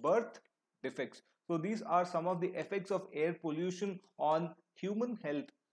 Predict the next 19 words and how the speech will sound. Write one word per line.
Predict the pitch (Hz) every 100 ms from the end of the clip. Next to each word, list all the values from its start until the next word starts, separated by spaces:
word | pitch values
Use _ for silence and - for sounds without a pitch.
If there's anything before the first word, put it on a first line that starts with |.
| _
So | 165 156
apart | 147 160 196 196
from | 208 196
the | 180
effects | - 180
of | 190 180
air | 160
pollution | 160 165 170 180
on | 160
the |
environment | 139 147 160 175 165
and | 165 143
global | 135 143 175
warming, | 143 147 247 302
you | 185
can | 156 165
also | 135 143 156 190
make | 151 165 151
note | 135 156 208